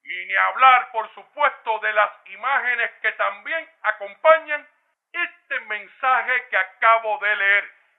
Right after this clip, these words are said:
Imágenes que, por supuesto, también hemos estado viendo en pantalla. Anthony, mira, hay una pregunta que todos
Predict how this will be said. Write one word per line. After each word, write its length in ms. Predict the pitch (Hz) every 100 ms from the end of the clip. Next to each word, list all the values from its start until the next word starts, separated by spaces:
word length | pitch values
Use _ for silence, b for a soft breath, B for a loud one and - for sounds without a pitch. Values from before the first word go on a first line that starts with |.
| _
Imágenes 640 | 139 143 202 202 208 196 -
que, 100 | 190
por 200 | 185 175
supuesto, 560 | - - 330 - - - _ _ _ -
también 600 | 165 165 165 247 269 269 269
hemos 280 | 269 254 - -
estado 580 | 180 - - 240 202 185
viendo 680 | 226 220 220 220 220 - _
en 380 | 208 202 208 -
pantalla. 680 | 196 190 208 175 143 120 _ _ _ _ _ _ -
Anthony, 460 | 208 - 349 214 160 _
mira, 440 | 143 220 175 - _ _
hay 180 | 139 170
una 240 | 208 208
pregunta 560 | 185 180 214 226 226 208
que 120 | -
todos 360 | - 226 233